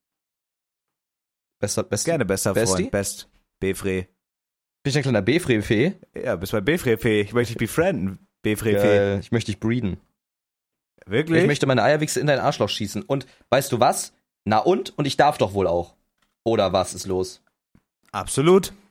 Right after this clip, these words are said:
Speaker 1: Ja, weiß nicht, man, es ist halt, ich freu mich so kra-, ich freu mich wirklich auf Splash. Das ist mein allererstes Event.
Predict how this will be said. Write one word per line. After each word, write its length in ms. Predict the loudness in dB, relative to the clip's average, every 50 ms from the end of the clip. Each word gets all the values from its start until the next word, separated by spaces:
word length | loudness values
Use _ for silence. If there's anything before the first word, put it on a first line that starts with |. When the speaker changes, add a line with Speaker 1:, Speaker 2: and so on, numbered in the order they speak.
| _ _ _ _ -2
Speaker 1:
Ja, 120 | 0 2 2
weiß 180 | 2 2 0
nicht, 140 | -2 -4 -2
man, 180 | -2 -2 -2 -4 -12 -12 -6
es 160 | -6 -6 -4
ist 120 | -4 -2 0
halt, 340 | 0 0 0 -2 -6 -16 _ _ _ _ -14 -6 0 2
ich 140 | 2 2
freu 140 | 4 2 2
mich 140 | 2 2 2
so 100 | 0 -2
kra-, 200 | 0 0 0 0
ich 100 | 0 2
freu 120 | 2 0
mich 120 | 0 2 -2
wirklich 140 | -2 -2 -2
auf 80 | -4
Splash. 260 | -2 0 0 0 0
Das 80 | 0 -4
ist 100 | -2 -2
mein 160 | -2 -2 -2 0 2
allererstes 540 | 4 4 4 4 2 2 0 0 -6 -8 -4
Event. 480 | 0 0 2 0 0 -4 -10 -16 _